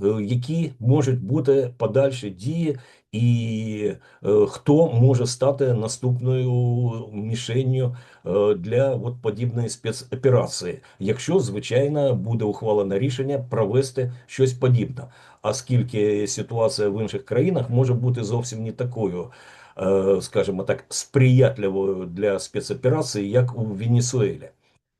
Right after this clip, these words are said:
отже, подивимось, як то кажуть, е, show must go on.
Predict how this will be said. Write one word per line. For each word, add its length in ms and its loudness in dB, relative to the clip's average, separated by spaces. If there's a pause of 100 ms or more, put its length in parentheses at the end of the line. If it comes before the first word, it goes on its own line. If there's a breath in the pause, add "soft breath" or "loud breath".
(720)
отже, 440 0 (160)
подивимось, 720 0 (120)
як 300 -4
то 140 -2
кажуть, 460 -2
е, 120 -4
show 600 0
must 280 -2
go 320 4
on. 320 -2